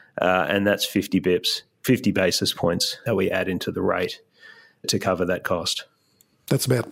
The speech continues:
Speaker 2: half a percent, is that right?
Speaker 1: Yeah, correct.
Speaker 2: So you've also got a super product as well, as you said at the beginning. It's Superhero. Tell us about
Speaker 1: Yeah.
Speaker 2: Super. It's just like
Speaker 1: So
Speaker 2: any other super account that you can tell your boss that you want your money to go into this particular one.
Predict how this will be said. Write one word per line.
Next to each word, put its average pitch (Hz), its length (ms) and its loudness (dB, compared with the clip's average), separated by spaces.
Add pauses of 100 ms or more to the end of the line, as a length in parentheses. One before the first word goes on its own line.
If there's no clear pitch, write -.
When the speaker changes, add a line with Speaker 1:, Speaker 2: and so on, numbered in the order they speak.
(120)
Speaker 2:
half 127 240 2
a 135 40 -4
percent, 165 340 2
is 143 120 0
that 156 100 0
right? 170 200 2 (200)
Speaker 1:
Yeah, 101 240 6
correct. - 480 0 (240)
Speaker 2:
So - 160 6
you've 147 120 6
also 156 260 6
got 127 140 4
a 120 220 4 (120)
super 170 300 4
product 117 380 0
as 104 120 0
well, 131 200 4
as 107 100 2
you - 60 2
said 110 160 2
at 104 100 -2
the 104 80 0
beginning. 107 360 2
It's 117 220 2
Superhero. 101 680 2 (200)
Tell 165 140 4
us 139 100 2
about 143 120 6
Speaker 1:
Yeah. 113 80 6
Speaker 2:
Super. 139 460 4
It's 127 240 4
just 143 260 6
like 131 140 6
Speaker 1:
So 139 80 8
Speaker 2:
any 131 120 6
other 123 300 6
super 135 320 6
account 101 300 0
that 110 100 -4
you 107 80 2
can 104 340 2 (160)
tell 117 180 2
your 107 100 4
boss 110 340 2
that 110 120 0
you 110 220 4
want 107 260 2
your 110 80 2
money 104 220 4
to 101 80 -2
go 104 160 2
into 104 400 2 (200)
this 160 120 6
particular 101 480 0
one. 98 160 -2